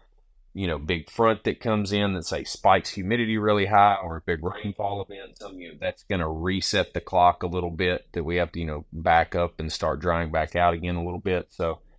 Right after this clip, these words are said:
uh, always issues with saying it's gonna consistently do that, but barring any, any big changes to conditions, that's the generalized fall, a half to one point per day.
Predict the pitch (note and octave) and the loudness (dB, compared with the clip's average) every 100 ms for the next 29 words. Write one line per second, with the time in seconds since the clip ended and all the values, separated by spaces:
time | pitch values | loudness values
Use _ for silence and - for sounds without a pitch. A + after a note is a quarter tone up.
0 | _ _ _ E2+ E2+ E2+ - F2+ F2 F2 | _ _ _ 2 4 4 4 4 4 2
1 | E2+ D#2+ - F#2 F2+ F2+ E2+ D#2+ - D#2+ | 0 -4 -4 -4 -4 -4 -6 -6 -6 -6
2 | - E2 E2 D#2+ - F2 D#2+ D#2+ - F2 | -2 -2 -2 -6 -4 -4 -4 -8 -4 -4
3 | - C2+ D2+ D2+ E2 D#2+ - D#2 D2 F2+ | -4 -8 -6 -4 -2 -2 -4 -6 0 4
4 | F2+ F2+ F2 E2+ E2+ E2 - F2+ D#2 F#2 | 4 4 2 -2 -4 -4 -6 -8 -4 -4
5 | E2+ - F#2 F2 E2 D#2+ - E2+ E2 D#2+ | -4 -4 -2 0 -2 -6 -4 -6 -4 -4
6 | E2+ E2 E2+ D#2 C#2+ - D#2+ - E2+ D#2 | -2 -2 -4 -6 -6 -4 -4 -4 -10 -4
7 | F2 E2 D2+ D2+ - F2 D#2 C#2 B1+ A2 | -2 0 -2 -2 -2 2 2 0 -4 2
8 | G2+ F#2+ - E2 F2 E2+ - F2 - - | 2 2 -2 -4 -4 -4 -4 -4 -4 -6
9 | F2+ D#2+ C#2 G1+ | -4 -2 -2 -4